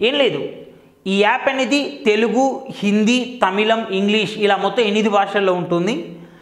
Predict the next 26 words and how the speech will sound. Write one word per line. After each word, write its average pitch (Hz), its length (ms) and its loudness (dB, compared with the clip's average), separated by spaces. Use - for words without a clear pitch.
ఎమర్జెన్సీ 277 680 2
టైంలో 240 420 0
తన 233 260 -2
తెలిసిన 226 480 -2
వాళ్ళకు 220 360 0
దీని 214 220 -2
ద్వారా 214 160 2
ఎస్ఎంఎస్ 226 460 -2
చేసుకోవచ్చు 170 440 -2
అన్నమాట. 127 320 -4
ఎయిర్టెల్ 226 440 2
అనే 175 380 -2
సెల్యులార్ 208 480 2
కంపెనీ 214 540 -4
ఫిక్కీ 269 320 2
వాళ్ళతో 240 360 2
కలిసి 214 240 0
స్టార్ట్ 185 240 0
చేస్తారు. 147 360 0
ఇంతకు 185 240 2
ఫిక్కీ 247 360 0
అంటే 254 220 0
ఏంటి? 247 460 -4
Federation 240 560 0
of 277 200 2
Indian 233 420 2